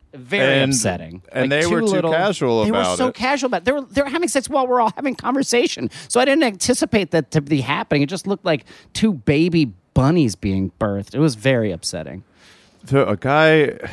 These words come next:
Speaker 2: one of my best friends in college, they had to, so they, so he was a night owl. He was one of the, the internet was newish,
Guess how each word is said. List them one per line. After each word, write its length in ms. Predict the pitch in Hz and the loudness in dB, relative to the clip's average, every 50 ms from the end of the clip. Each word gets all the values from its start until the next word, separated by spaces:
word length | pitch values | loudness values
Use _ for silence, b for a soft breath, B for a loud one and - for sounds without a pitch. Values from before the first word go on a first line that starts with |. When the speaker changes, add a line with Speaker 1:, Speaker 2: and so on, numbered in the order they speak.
| B B | B B
Speaker 2:
one 180 | B 123 139 151 | B -6 -4 -2
of 60 | 147 | 0
my 220 | 139 123 117 110 104 | 2 2 2 2 2
best 320 | 85 107 110 120 - - | 2 0 0 0 -2 -2
friends 280 | - 120 110 104 98 90 | 0 0 0 0 0 -2
in 140 | 104 95 85 | -4 -6 -4
college, 720 | - 95 92 92 92 90 90 85 85 85 80 78 - - _ | -2 0 2 2 2 2 2 2 0 0 -2 -6 -16 -16 _
they 420 | - 90 107 110 110 110 113 117 110 | -4 0 0 2 2 2 2 0 0
had 400 | 98 107 113 113 123 131 135 - | 0 -2 0 0 0 0 -2 -6
to, 380 | - 139 117 113 110 104 - - _ _ | -6 -2 0 0 0 0 -2 -6 _ _
so 200 | - - - 127 | -10 -6 -6 -4
they, 400 | 113 123 117 117 113 110 107 - _ _ _ _ _ B B B B | -4 -4 -4 -4 -6 -8 -10 -12 _ _ _ _ _ B B B B
so 200 | B - - 135 | B -6 -4 -4
he 160 | 123 - 165 220 | -2 -2 -2 0
was 160 | 247 202 147 | 2 0 0
a 60 | 131 | 0
night 240 | 113 107 101 101 98 | 0 2 2 2 4
owl. 260 | 95 92 92 95 98 | 4 4 4 2 2
He 120 | 107 139 | 0 -2
was 100 | 143 135 135 | -2 -2 -2
one 140 | 143 135 131 | -4 -2 -2
of 160 | 123 117 85 | -4 -4 -4
the, 140 | 104 113 107 | -4 -6 -6
the 140 | 104 135 139 | -4 -2 -2
internet 340 | 156 175 175 165 165 160 139 | -2 -2 -2 -2 -2 -4 -4
was 200 | 127 131 113 110 | -6 -10 -8 -6
newish, 640 | 120 127 131 131 127 127 127 127 - - - - | -2 0 2 2 4 4 2 2 0 -6 -14 -16